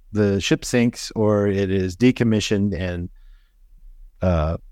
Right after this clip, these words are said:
mothballed and then taken apart and the crew goes somewhere else. Well, it's the same thing with the body.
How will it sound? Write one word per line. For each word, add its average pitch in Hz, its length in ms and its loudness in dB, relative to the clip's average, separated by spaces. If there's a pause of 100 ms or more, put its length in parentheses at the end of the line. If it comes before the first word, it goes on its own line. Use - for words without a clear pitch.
(240)
mothballed 110 640 4
and 95 120 2
then 92 100 0
taken 98 320 0
apart 95 400 2
and 98 140 -2
the 98 40 -2
crew 113 300 4
goes 104 240 2
somewhere 98 320 0
else. - 300 0
Well, 110 160 4
it's - 100 -12
the - 80 -8
same 117 240 0
thing 110 180 -2
with 90 120 -6
the 95 40 -8
body. 113 380 0